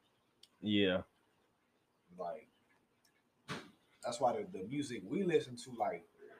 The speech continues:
Speaker 2: like, not the, I wanna get ignorant right now, like, the,
Speaker 1: Yeah.
Speaker 2: the actual shit, it's like, that person
Speaker 1: <clears throat>
Speaker 2: really put some shit in their music that you can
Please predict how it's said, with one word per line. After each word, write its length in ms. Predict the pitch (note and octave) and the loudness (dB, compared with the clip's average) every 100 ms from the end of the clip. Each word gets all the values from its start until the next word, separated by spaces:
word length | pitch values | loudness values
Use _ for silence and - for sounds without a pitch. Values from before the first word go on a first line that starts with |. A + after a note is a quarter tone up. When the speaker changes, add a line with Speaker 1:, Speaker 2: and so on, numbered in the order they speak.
| - - - _ _ - | -20 -20 -20 _ _ -2
Speaker 2:
like, 200 | G2 A#2 | -2 2
not 260 | C#3+ D#3 | 6 6
the, 340 | D3+ D3+ C#3+ C3+ C3 | 8 8 8 6 6
I 40 | |
wanna 240 | C#3+ C3 | 6 2
get 220 | A#2+ A2 - | -4 -8 -4
ignorant 400 | D3 D#3 D#3+ D#3+ | 0 0 2 4
right 240 | D3 D#3+ D#3 | 10 10 10
now, 220 | E3 D#3+ | 8 10
like, 140 | C3 | 10
the, 80 | C3 | 12
Speaker 1:
Yeah. 200 | B2 A2 | 12 10
Speaker 2:
the 140 | G#2+ - - | 8 2 8
actual 320 | C#3 - D#3 D#3 | 10 8 4 -4
shit, 200 | - - | 0 -2
it's 140 | - | 0
like, 280 | - G#2+ - - - _ - | 2 2 0 -10 -20 _ 4
that 160 | C3+ | 10
person 480 | G#3 C4 B2+ F#2 - | 12 12 12 10 -2
Speaker 1:
<clears throat> 40 | - | -4
Speaker 2:
really 160 | - - - | -6 -8 0
put 100 | D3+ | 2
some 240 | E3+ G#3 | 2 0
shit 320 | - - D3 C#3 | -8 -4 -2 -2
in 100 | A#2+ | -4
their 100 | G#2 G2 | -12 -14
music 320 | C3 C3 - - | -14 -16 -20 -16
that 220 | - - | -14 -12
you 80 | D3 | -14
can 100 | - | -16